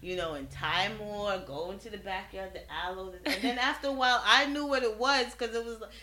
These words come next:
she'd be like, "Go get this," and I know exactly where to get it. I, the only thing I know that I could identify was the aloe and the egg.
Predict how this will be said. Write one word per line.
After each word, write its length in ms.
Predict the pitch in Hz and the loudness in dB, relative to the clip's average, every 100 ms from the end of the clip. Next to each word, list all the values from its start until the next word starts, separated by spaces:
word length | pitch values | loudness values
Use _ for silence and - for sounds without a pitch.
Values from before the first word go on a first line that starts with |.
| - | -10
she'd 220 | 269 240 | -10 -6
be 140 | 262 | -4
like, 260 | 233 220 214 | -2 -2 -2
"Go 180 | 220 247 | -6 -2
get 220 | 277 269 | -4 -4
this," 220 | 254 254 | -6 -6
and 140 | 233 | -8
I 80 | 226 220 | -8 -8
know 200 | 226 220 | -6 -6
exactly 680 | 202 202 175 190 226 - 240 | -4 -8 2 4 4 0 -8
where 220 | 220 208 | -4 -4
to 60 | 196 | -4
get 220 | 185 175 | -2 0
it. 100 | 156 - | 0 0
I, 160 | 185 190 | -4 -4
the 100 | 202 | -8
only 300 | - 233 277 | -4 -2 -2
thing 180 | 294 269 | -4 -2
I 80 | 233 | -2
know 480 | 214 190 190 214 302 - - - - | -2 -2 0 -2 -8 -16 -20 -18 -4
that 100 | 175 | -2
I 80 | |
could 160 | 170 185 | -2 -2
identify 680 | 170 160 160 208 - 240 247 | -2 -2 -4 -8 -8 -4 -4
was 200 | 196 175 | -4 -8
the 180 | 170 - | -8 -2
aloe 360 | 151 156 156 | 0 0 -4
and 200 | 151 147 | -4 -8
the 160 | 151 - | -10 -8
egg. 300 | 233 156 | -8 -10